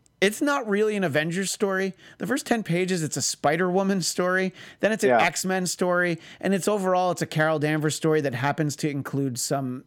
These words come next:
Speaker 1: Avengers in it, you know, with some, uh,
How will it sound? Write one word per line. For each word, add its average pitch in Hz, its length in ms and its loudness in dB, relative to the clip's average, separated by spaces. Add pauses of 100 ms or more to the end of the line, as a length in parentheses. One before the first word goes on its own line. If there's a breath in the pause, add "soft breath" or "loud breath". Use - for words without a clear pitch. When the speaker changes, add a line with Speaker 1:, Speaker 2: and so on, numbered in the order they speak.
Speaker 1:
Avengers 127 480 -2
in 123 120 -2
it, - 220 -6 (400 loud breath)
you 160 100 0
know, 147 120 2
with 143 160 0
some, 135 400 -2 (120)
uh, - 240 -4